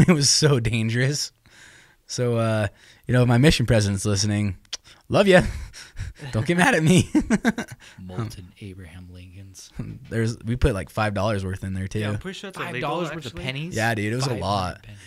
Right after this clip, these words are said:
Speaker 1: And it's not illegal if you're not reselling it.
Speaker 3: Well, you're defacing, um,
Speaker 1: You can deface money as long as you don't sell it.
Speaker 3: Are you sure?
Speaker 1: Yes. Like, we looked into it.
Speaker 3: Oh, okay.
Speaker 1: Yeah. And plus, we were in Alabama, dude.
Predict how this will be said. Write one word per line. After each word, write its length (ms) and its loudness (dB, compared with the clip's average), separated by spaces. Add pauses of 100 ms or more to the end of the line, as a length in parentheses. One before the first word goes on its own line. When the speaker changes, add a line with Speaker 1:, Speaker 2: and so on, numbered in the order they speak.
Speaker 1:
And 120 -2
it's 120 -4
not 260 0
illegal 380 0
if 100 -2
you're 60 -2
not 160 0
reselling 420 -6
it. 120 -12 (760)
Speaker 3:
Well, 260 -12
you're 280 -12
defacing, 800 -14
um, 480 -20 (280)
Speaker 1:
You 120 2
can 120 2
deface 360 2
money 260 2
as 100 0
long 120 0
as 80 -4
you 60 -4
don't 100 -6
sell 200 -6
it. 80 -14 (680)
Speaker 3:
Are 60 -18
you 120 -16
sure? 340 -14
Speaker 1:
Yes. 440 -2 (300)
Like, 220 -6
we 160 0
looked 280 -4
into 300 -8
it. 180 -14
Speaker 3:
Oh, 200 -18
okay. 360 -18
Speaker 1:
Yeah. 260 -4 (880)
And 160 -10
plus, 220 2
we 60 2
were 80 4
in 100 -4
Alabama, 580 0
dude. 280 -6